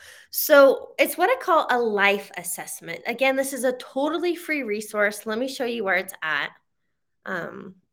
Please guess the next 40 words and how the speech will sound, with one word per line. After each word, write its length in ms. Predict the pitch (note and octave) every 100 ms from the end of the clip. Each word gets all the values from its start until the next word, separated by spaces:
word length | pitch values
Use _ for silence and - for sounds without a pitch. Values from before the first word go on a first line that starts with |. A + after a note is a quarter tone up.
| _ _ _ _ - - _
I'll 80 | F#3+
share 200 | - G3+
my 100 | F#3+
screen 340 | - - E3+
real 240 | E3+ G3 G#3
quick. 340 | - - - _ _ _ _ _ _ _ _
So 120 | - B3
if 180 | A#3+
you 100 | B3
go 200 | A#3 A#3+
to 80 | C#4+
my 160 | F4 F#4
website, 680 | C4+ A#3+ - A3 A3 G#3+ -
just 240 | G3+ -
heather 320 | - - D#3+
hakes 300 | F#3+ G#3 G#3
dot 260 | - A#3 C#4
com, 380 | D#3+ D3 F3+ - _ _ _ _ _ _ _ _ -
literally 560 | A#3 C#4+ D#4+ D#4 D#4
in 80 | C4
the 80 | B3
top 480 | B3 - B3+ C4+ -
menu 320 | A3 B3 C4+
bar, 220 | B3+ C4+
you 140 | B3+ A#3
can 160 | B3
click 240 | - A#3+ A#3
right 240 | G#3 A3+
here 240 | - B3+ B3
on 120 | A#3
life 280 | G3+ G#3+ A#3
assessment, 540 | B3+ C#4 C#4 D4+ C#4 -
or 360 | C#4 D4 B3 F#3+
you 200 | G3+ A3
can 180 | C4 A#3
scroll 360 | - A3 B3+
down 400 | C#4+ G#3+ F#3+ F#3+ -
on 260 | E3 G3
the 100 | C4
homepage 800 | C#4+ D#4 C#4 C4 E3+ E3+ E3+ -